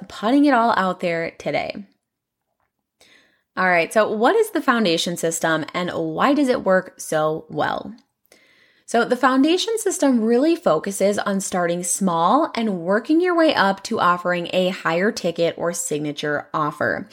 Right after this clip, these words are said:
And this can be broken down into three layers. So let's go through those three layers.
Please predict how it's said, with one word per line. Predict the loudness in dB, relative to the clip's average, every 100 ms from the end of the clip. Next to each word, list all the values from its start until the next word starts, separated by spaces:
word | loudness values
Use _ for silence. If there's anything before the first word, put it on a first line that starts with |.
| -20 -20 -6
And | 0 2
this | 2
can | 2
be | 2
broken | 4 4 2 0
down | 2 2 0
into | -4 -4 -2 -2 -2
three | -4 -6 -2 0 0 -2 -4
layers. | -2 -2 0 -2 0
So | 2
let's | 2 2 2
go | 0
through | 2 2
those | 4 2 -2 -6
three | -4 -2 -2 -4 -6
layers. | -6 -6 -4 -6 -8 -12 -14